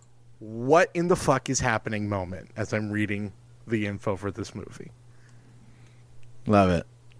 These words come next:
Speaker 1: What the hell? Bizarre. Other nearly casted actors include, uh, shocker, Tommy Chong. Uh, that was supposed to be the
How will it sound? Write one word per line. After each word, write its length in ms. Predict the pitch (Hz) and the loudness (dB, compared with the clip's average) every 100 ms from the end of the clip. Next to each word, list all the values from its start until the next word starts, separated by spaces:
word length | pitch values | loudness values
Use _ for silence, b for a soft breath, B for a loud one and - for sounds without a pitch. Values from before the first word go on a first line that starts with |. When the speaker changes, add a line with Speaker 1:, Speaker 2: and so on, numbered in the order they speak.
| - - - - - - - 147 147 | -20 -20 -20 -20 -20 -20 -18 -14 -8
Speaker 1:
What 440 | 143 131 147 269 - - - - - | 0 2 2 0 -4 -12 -20 -8 2
the 140 | 160 | 4
hell? 400 | 139 139 92 - - - - - - - - - - - - | 4 2 2 -8 -20 -20 -20 -20 -20 -20 -20 -20 -18 -10 0
Bizarre. 340 | 139 104 87 - - - - - - B B B B B - | 2 0 -4 -12 -20 -20 -20 -20 -20 B B B B B 2
Other 200 | 208 220 | 8 8
nearly 300 | 196 190 180 | 10 8 6
casted 340 | 180 170 - | 4 4 4
actors 340 | 139 135 147 135 | 4 2 2 2
include, 600 | 123 - 135 127 127 123 - | 2 4 6 6 6 2 0
uh, 120 | 131 | -2
shocker, 520 | - 147 120 120 117 - | 2 4 4 0 -6 0
Tommy 300 | 175 165 139 | 4 4 4
Chong. 420 | - 123 87 107 - | 2 0 0 -6 -8
Uh, 240 | - 110 104 | -4 -4 0
that 180 | 123 123 | 2 4
was 160 | 127 | 2
supposed 440 | - 123 127 120 - | 2 2 4 2 -2
to 40 | |
be 440 | 101 240 254 233 226 B B B B B B - | 0 2 4 4 0 B B B B B B -12
the 720 | - 143 160 165 160 165 160 | -4 4 6 8 6 8 6